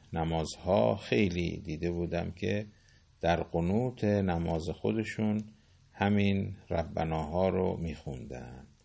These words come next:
و خیلی از بزرگان دیگر رو هم همینطور. چه خوب می‌شه که ما هم بر این روش مشی بکنیم. خب، اولوالالباب چه کسانی هستند؟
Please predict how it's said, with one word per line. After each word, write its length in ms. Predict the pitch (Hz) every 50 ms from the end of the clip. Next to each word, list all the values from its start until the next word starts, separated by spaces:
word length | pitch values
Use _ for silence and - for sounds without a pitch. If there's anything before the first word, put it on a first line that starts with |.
| _
و 280 | 139 143 135 123 123 120 - -
خیلی 260 | - 104 90 80 76 76
از 220 | 69 67 69 -
بزرگان 600 | - 71 69 69 67 69 - 71 67 67 67 67
دیگر 260 | 69 - 65 64 65 69
رو 100 | 69 71
هم 160 | 73 73 76 78 78
همینطور. 580 | 76 73 73 73 - - - - 69 69 71 - - - - _ _ _ _ _ _ _ - - - - - - - - - - - _ _ _ _ _ _ - - - - - - - _ _ -
چه 160 | - - 151
خوب 220 | - - 156 143
می‌شه 300 | 139 147 139 - - 143
که 260 | 127 - 143 135 131
ما 220 | 123 117 117 120 120
هم 380 | 113 120 120 120 117 113 110
بر 140 | 98 98 92
این 300 | 92 101 104 101 98 90 90 - - -
روش 640 | 92 87 85 80 87 98 104 95 - - - - - - -
مشی 500 | 78 87 87 85 80 - - - 80 76
بکنیم. 840 | 76 78 76 - - 71 67 69 67 69 65 65 - - - - - - _ _ _ _ _ -
خب، 320 | - - 135 139 147 143 143 - - _ _ _ _ _ _ _ _ _ _ _ _ _ _ _ _ _ _ _ _ _ _ _ _ _ _ _ _ _ _ -
اولوالالباب 800 | 104 107 107 110 110 110 101 107 110 104 98 110 123 143 147 143
چه 160 | - 160 147
کسانی 580 | - 127 107 92 - - 90 85 85 82 80
هستند؟ 840 | 76 78 - - - - - 80 78 76 80 - - 85 87 - -